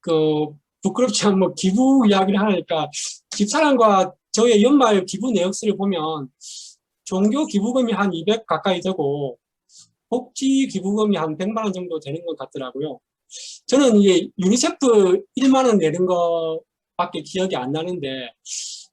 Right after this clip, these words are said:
집사람이 사회복지사이고 또 좀 대보살 소리를 듣는 분이어서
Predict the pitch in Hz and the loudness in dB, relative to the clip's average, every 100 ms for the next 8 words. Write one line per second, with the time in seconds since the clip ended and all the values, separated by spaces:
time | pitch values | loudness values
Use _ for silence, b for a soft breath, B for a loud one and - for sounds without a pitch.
0 | _ - 180 240 240 208 180 160 151 - | _ -8 -4 0 2 4 4 2 -2 -2
1 | 175 190 208 226 220 170 143 131 127 127 | 0 0 -2 -6 -4 -4 -4 -6 -8 -10
2 | 120 _ _ 147 139 151 135 135 _ 151 | -14 _ _ -10 -10 -8 -8 -8 _ -4
3 | 147 233 208 170 151 208 190 156 139 135 | 0 0 0 0 -2 -2 -2 -2 -6 -8
4 | 147 151 147 147 143 165 165 147 - | -6 -4 -2 -4 -6 -10 -10 -10 -12